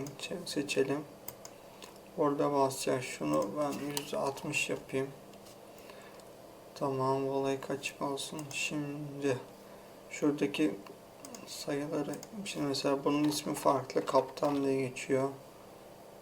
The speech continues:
Ekliyorum, kaptan var. Hmm, biraz küçüğü var, bunun ismi farklı. Tamam. Bunları kesince bunun içinden büyük çıkıyor. On, on parasına bakacağım ne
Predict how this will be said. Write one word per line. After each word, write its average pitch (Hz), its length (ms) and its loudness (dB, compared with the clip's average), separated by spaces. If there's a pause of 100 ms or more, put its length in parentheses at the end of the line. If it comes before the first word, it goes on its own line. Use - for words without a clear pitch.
(320)
Ekliyorum, 143 840 2 (120)
kaptan 139 720 0
var. 135 440 2 (1120)
Hmm, 151 100 -6 (500)
biraz 139 440 8
küçüğü - 480 4 (220)
var, 139 180 -2 (120)
bunun 151 180 0
ismi - 300 -2
farklı. 135 560 0 (1900)
Tamam. 127 400 2 (320)
Bunları 151 280 8
kesince 160 420 4
bunun 156 140 6
içinden 151 360 4
büyük 147 260 8
çıkıyor. - 300 2
On, 139 220 10 (240)
on 143 120 2 (100)
parasına 151 580 4
bakacağım 135 440 0
ne 131 80 2